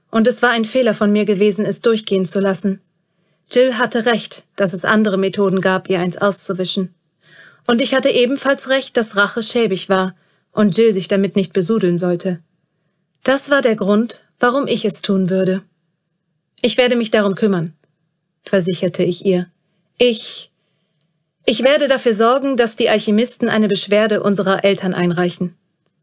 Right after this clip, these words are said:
Sie sah mich zweifelnd an. Meinst du, das wird die Sache in Ordnung bringen? Unbedingt, antwortete ich. Denn diese Beschwerde würde eins drauflegen.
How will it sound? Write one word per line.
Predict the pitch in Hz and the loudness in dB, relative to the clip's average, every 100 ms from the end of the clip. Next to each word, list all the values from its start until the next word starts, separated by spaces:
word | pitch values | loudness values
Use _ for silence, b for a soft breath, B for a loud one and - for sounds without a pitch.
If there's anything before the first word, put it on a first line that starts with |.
| _ _ _ _ _ | _ _ _ _ _
Sie | - 190 | -2 0
sah | 175 | 2
mich | 175 180 | 0 -4
zweifelnd | - 185 175 175 | -2 -2 0 -2
an. | 185 175 170 _ _ _ _ _ _ _ _ | 0 -2 -4 _ _ _ _ _ _ _ _
Meinst | 160 175 214 - | -4 -2 -2 -4
du, | 214 | -2
das | 190 - | -2 -2
wird | 190 214 | -4 -2
die | 185 | -2
Sache | 185 190 | -2 -2
in | 175 - | -2 0
Ordnung | 165 170 247 | -4 -4 -6
bringen? | 247 262 269 269 _ _ _ _ _ _ _ _ | -4 -4 -6 -12 _ _ _ _ _ _ _ _
Unbedingt, | 240 196 180 233 180 - _ _ _ _ _ _ | 2 2 2 2 2 -8 _ _ _ _ _ _
antwortete | - 180 165 175 175 - | -2 -2 0 -2 -2 -2
ich. | - 180 - _ _ _ _ _ _ _ _ | -4 -6 -12 _ _ _ _ _ _ _ _
Denn | 214 208 | 2 2
diese | 196 254 302 | 2 -2 -4
Beschwerde | 262 262 180 196 190 202 | -2 -4 0 0 2 0
würde | 196 202 | 0 0
eins | 202 214 214 | 0 -2 -2
drauflegen. | 214 202 175 175 175 185 | -2 -2 0 -2 -2 -2